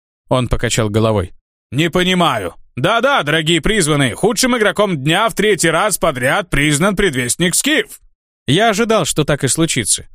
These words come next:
но до последнего старался не верить в накрутку зрительских голосов, потому что так у меня не будет шансов выиграть. У корпорации достаточно могущества, чтобы подтасовать факты и прикрыться видимостью,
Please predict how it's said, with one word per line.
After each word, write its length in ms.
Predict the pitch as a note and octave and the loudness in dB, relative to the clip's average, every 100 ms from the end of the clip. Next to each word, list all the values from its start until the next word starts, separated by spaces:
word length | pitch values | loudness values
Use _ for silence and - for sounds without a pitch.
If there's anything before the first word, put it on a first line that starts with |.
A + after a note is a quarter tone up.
| - | -4
но 140 | C#3+ | -2
до 140 | C#3 | 0
последнего 600 | C#3 C#3+ - F#3 C#3 A#2 | 0 0 2 0 0 0
старался 460 | A2+ - C#3+ D3 - | 0 0 0 2 2
не 180 | D#3+ D#3 | 2 4
верить 320 | F3 D3 A#2 | 2 0 -2
в 80 | A#2+ | -2
накрутку 460 | C3+ D3+ F3+ - | -2 0 -2 0
зрительских 580 | B2+ B2 D3 C3+ - D3+ | 0 0 -2 -2 -2 -2
голосов, 480 | C#3 D3 D#3 G#3 C#3 _ _ | 0 0 2 0 -2 _ _
потому 320 | - C#3 F3 F#3 | -4 -2 0 0
что 200 | - D3 | 0 0
так 280 | D3+ G3 | 0 0
у 40 | E3+ | 0
меня 200 | C#3 B2 | 2 2
не 100 | A#2 | 0
будет 240 | C3+ D3 | 0 0
шансов 440 | - E3 E3 F3+ - | 0 0 0 -2 0
выиграть. 480 | A3+ G#3+ A#2 - - _ _ | 0 2 -2 -4 -14 _ _
У 120 | B2 | -4
корпорации 640 | B2 C#3 C3 C#3+ F3 - A2+ | -2 0 0 0 0 -2 0
достаточно 600 | A#2 - F3 - - B2 | 0 0 -2 -2 -2 0
могущества, 640 | B2+ D3+ G3 B2 - A#2 | 0 0 0 -2 -2 -2
чтобы 260 | - C#3 | 0 0
подтасовать 680 | C3 C#3+ - C#3 - D#3 B2+ | 2 0 0 0 2 2 0
факты 400 | - F3+ - B2 | 2 0 0 -4
и 20 | |
прикрыться 560 | A2+ C3+ B2+ D#3 C#3 C3 | -2 -2 2 2 2 0
видимостью, 580 | C#3+ F#3 B2 - A#2+ | 0 0 -2 -2 -2